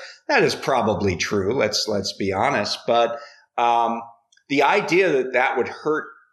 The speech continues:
anyone politically is just completely fanciful. The idea that there would be any historical example of someone losing because they raised the debt ceiling,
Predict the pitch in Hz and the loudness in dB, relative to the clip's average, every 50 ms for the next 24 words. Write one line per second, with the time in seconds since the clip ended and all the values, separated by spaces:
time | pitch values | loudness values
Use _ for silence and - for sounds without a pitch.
0 | _ _ - 151 180 202 208 208 185 165 143 135 123 123 120 - - - 117 107 | _ _ 0 2 2 4 4 4 4 2 2 0 0 -2 -4 -6 -6 -4 0 2
1 | 120 131 131 117 - - - 82 82 82 - - - 98 101 98 - - 110 - | 2 4 2 2 0 -4 -6 -6 -6 -6 -8 -8 -6 -6 -6 -6 -4 -4 -6 -6
2 | - - 117 104 101 - - 147 156 - - 123 113 - 110 104 104 107 104 - | -6 -6 -8 -10 -8 -6 -4 -2 -2 -2 -2 -4 -4 -4 -4 -4 -4 -4 -4 -6
3 | - - - - - - - 107 120 131 139 - 131 135 135 135 131 117 104 117 | -10 -12 -12 -12 -8 -4 0 0 2 2 2 0 0 2 2 4 2 2 2 2
4 | 117 113 113 - - - - - - - - - 123 127 127 127 123 117 123 123 | 2 2 2 0 -4 -8 -16 -20 -20 -14 -4 0 2 2 4 4 2 0 0 -2
5 | 120 117 117 120 120 - - - _ - 139 160 185 208 220 214 208 214 208 202 | -4 -4 -4 -6 -8 -12 -16 -12 _ 0 0 2 2 2 2 0 0 -2 -4 -6
6 | 202 - _ _ _ _ _ _ _ - - - - - 156 143 - - - - | -10 -16 _ _ _ _ _ _ _ -14 -12 -10 -6 -2 0 0 0 0 -2 -2
7 | - 160 180 202 214 220 214 - 190 175 165 143 113 101 117 117 127 139 - - | 0 0 2 4 2 2 2 2 2 2 2 0 0 0 2 2 2 2 -2 -4
8 | - - - - - _ _ _ _ _ _ _ - 117 120 120 117 - - - | -8 -12 -12 -14 -20 _ _ _ _ _ _ _ 0 0 0 2 0 0 0 0
9 | 143 156 160 165 165 151 135 127 127 139 156 165 147 139 135 120 113 110 107 - | 0 0 2 2 0 2 2 2 2 4 4 2 2 0 0 -2 -2 -4 -4 -2
10 | 131 117 101 - 117 113 110 104 95 90 104 107 123 135 139 143 127 - - - | -2 -2 0 2 2 2 2 0 0 0 2 2 2 2 2 0 -4 -6 -6 -4
11 | 117 110 92 87 - 117 131 - - - - - 90 78 - - - - | -4 -6 -4 -2 -2 -2 -2 -2 -2 -4 -6 -6 -8 -10 -12 -14 -16 -16